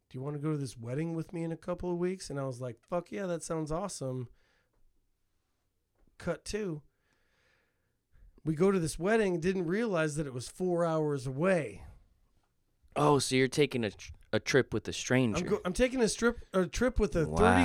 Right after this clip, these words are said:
Speaker 2: Wow.
Speaker 1: thirty-one, nine years difference between us
Speaker 2: Was she
Speaker 1: two.
Speaker 2: attractive?
Speaker 1: She, she
Speaker 2: Is it
Speaker 1: was.
Speaker 2: wrong for me to ask that?
Speaker 1: No, she was attractive in, like, a, I'm a hairstylist, 'cause my mom used to be a hairstylist.
Speaker 2: Yeah,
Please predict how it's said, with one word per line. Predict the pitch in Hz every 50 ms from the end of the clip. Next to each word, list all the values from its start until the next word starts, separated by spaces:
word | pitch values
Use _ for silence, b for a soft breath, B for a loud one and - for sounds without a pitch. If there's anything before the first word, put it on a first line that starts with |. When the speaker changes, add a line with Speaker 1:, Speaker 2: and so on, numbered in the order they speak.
| 82
Speaker 2:
Wow. | 80 78 78 76 87 -
Speaker 1:
thirty-one, | - 208 226 254 247 269 247 196 170 175 190 208 208 -
nine | 180 180 190 208 233 277 320 311 277 247
years | 226 226 226 233 226 214 185
difference | 170 160 151 190 180 - 165 147 139 131 -
between | - - 135 - - 165 156 151 147
us | 135 123
Speaker 2:
Was | 131 135 -
she | -
Speaker 1:
two. | 143
Speaker 2:
attractive? | 127 113 113 139 135 147 - - 175 175 180 - - _ _
Speaker 1:
She, | - - - 262 311 330 349 339 b b b b b
she | - - 143
Speaker 2:
Is | 190 175
it | 175 165
Speaker 1:
was. | 226 262 -
Speaker 2:
wrong | 135 131 135 147
for | - - 131
me | 123 123 117
to | 107 107
ask | 73 90 98 95 - - -
that? | - 95 95 92 90 -
Speaker 1:
No, | 147 165 208 226 208
she | 185 - - 196
was | 185 160 156 170 185 226 262 247
attractive | 247 202 - - 170 151 143 139 - - 143 143 139 135 - - B B B B B B B -
in, | 180 196 196 190 170
like, | 175 170 165 165 - -
a, | 160 156 151 147 - -
I'm | 147 165 170 175 170
a | 160
hairstylist, | 139 135 120 151 160 160 165 170 170 165 - - - 165 165 170 175 175 185 190 185 - -
'cause | - 196 180 160
my | 180 180
mom | 180 202 220 214
used | 208 190 175 151 -
to | - 156
be | 147 151 139
a | 127
hairstylist. | 117 160 185 196 190 - - - 143 139 131 123 123 117 -
Speaker 2:
Yeah, | 92 92 95 98 104 120